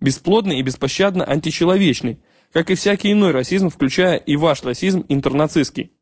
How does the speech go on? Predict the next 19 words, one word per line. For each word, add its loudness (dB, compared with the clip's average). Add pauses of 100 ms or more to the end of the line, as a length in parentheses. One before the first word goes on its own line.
(340)
Сноска. 0 (1800)
Об 2
этом 2
смотри -2
работу 0
внутреннего 2
предиктора -2
С -2
С -8
С -4
Р 0 (320)
о 2
расовых 0
доктринах 0
несостоятельны, 0
но 0
правдоподобны. -2 (420)
Конец 0
сноски. -2